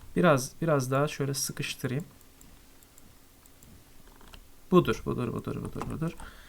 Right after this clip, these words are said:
Şimdi bunu bu şekilde bırakacağım, tamam mı? Oyunu kaydedip menüye, menüye çıkıp girdiğim zaman bu burada sabitlenecek, tamam?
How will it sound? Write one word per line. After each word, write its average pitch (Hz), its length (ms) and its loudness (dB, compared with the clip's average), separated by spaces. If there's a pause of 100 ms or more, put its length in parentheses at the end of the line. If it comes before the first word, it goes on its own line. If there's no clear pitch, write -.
(200)
Şimdi 196 280 6
bunu 202 180 10
bu 226 80 8
şekilde 180 500 6
bırakacağım, 170 500 4 (140)
tamam 147 280 2
mı? 104 160 -2 (460)
Oyunu 180 320 10
kaydedip 175 580 10 (220)
menüye, 170 480 8
menüye 156 360 4
çıkıp - 340 0
girdiğim 151 440 6
zaman 135 360 4 (1200)
bu 175 140 6
burada 165 220 4
sabitlenecek, 131 960 4
tamam? 180 260 4